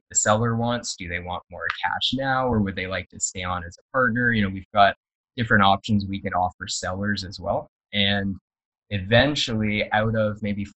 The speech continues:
five or ten offers, we might get one deal. So, uh, yeah, usually one, one to two hundred or more we,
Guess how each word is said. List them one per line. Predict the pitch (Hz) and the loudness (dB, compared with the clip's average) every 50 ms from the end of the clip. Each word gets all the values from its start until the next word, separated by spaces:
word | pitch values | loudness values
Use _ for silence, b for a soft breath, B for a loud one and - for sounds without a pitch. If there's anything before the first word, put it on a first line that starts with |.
| _ _ | _ _
five | - 107 113 117 120 120 120 107 | 4 6 6 8 6 4 4 2
or | 110 101 - | 0 -2 -2
ten | - - - 113 113 | -4 -6 -2 0 2
offers, | 110 107 107 104 - - 101 101 92 92 | 4 2 2 0 0 -6 -6 -6 -6 -6
we | 95 95 | -6 -2
might | 98 95 98 92 | -2 -2 -2 -2
get | 95 90 - | -6 -8 -6
one | 92 92 90 90 92 | -4 -6 -6 -6 -6
deal. | 90 92 90 92 - _ _ _ _ _ _ _ _ _ _ | -8 -10 -12 -12 -14 _ _ _ _ _ _ _ _ _ _
So, | - - 107 98 95 90 90 90 | -4 2 4 4 4 4 2 2
uh, | 69 87 87 87 87 92 | 2 4 4 4 2 2
yeah, | 104 107 95 101 - _ | 4 2 2 2 -2 _
usually | _ 101 98 98 95 95 | _ -8 -8 -8 -8 -8
one, | 92 92 98 101 101 104 101 101 104 98 - _ _ | -4 -2 0 0 2 2 2 2 0 -2 -6 _ _
one | - 127 131 123 | -6 -2 -2 0
to | 113 | 0
two | 113 - - 117 110 | -2 -2 0 2 2
hundred | 104 104 104 104 104 104 104 101 - - - _ _ | 4 4 2 4 4 2 2 2 0 -6 -20 _ _
or | - 98 95 | -6 -6 -4
more | 95 92 95 92 92 92 90 | -4 -4 -2 -2 -4 -4 -4
we, | 90 92 | -8 -10